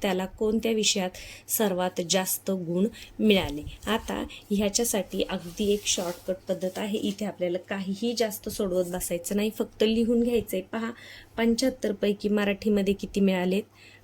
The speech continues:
पंच्याहत्तर पैकी साठ मिळाले आहेत, म्हणजे हे आहे मराठी. इथे लिहून घेऊ आपण मराठी. म्हणजे पंच्याहत्तर पैकी साठ म्हणजे किती गुण कमी मिळाले?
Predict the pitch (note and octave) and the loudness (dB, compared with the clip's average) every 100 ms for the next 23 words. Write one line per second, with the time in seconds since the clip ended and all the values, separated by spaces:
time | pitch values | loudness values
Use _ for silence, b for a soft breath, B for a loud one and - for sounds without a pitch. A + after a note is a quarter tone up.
0 | _ G#3 G#3+ G3+ G#3+ - F3+ F3 - F3 | _ 2 2 2 -2 0 2 2 0 -4
1 | - A#3 D4+ B B B - - F#3+ G3+ | 0 -2 -2 B B B 4 4 4 0
2 | - - - F#3+ F3 D#3+ F3+ F#3 F3 F#3+ | -4 -20 -6 -2 0 0 -2 -2 -2 2
3 | F#3+ F#3 - - - A#3 F#3+ F#3+ A#3 A3+ | 4 4 2 -2 2 4 4 4 4 4
4 | D#3 D3 - D3+ F3 - G#3 G#3 G#3 G3 | 2 -4 -8 -4 -2 4 6 6 6 6
5 | E3 D3 - D#3+ E3+ F#3 D#3+ D3 - D#3+ | 4 0 -4 -6 0 2 0 -4 -8 -10
6 | - B B B B - B3 A#3+ G#3 B3+ | -12 B B B B 4 8 8 6 2
7 | D4+ B - A#3+ A#3+ C4 B3 A#3 A#3 A#3 | -4 B 2 4 6 4 2 0 2 2
8 | B3 G#3+ G#3+ A3+ G#3+ - B3 C4 B3 B3 | 2 2 4 4 2 0 2 4 6 6
9 | A#3+ A#3+ A#3+ A3+ G#3+ G#3 | 6 8 10 10 6 6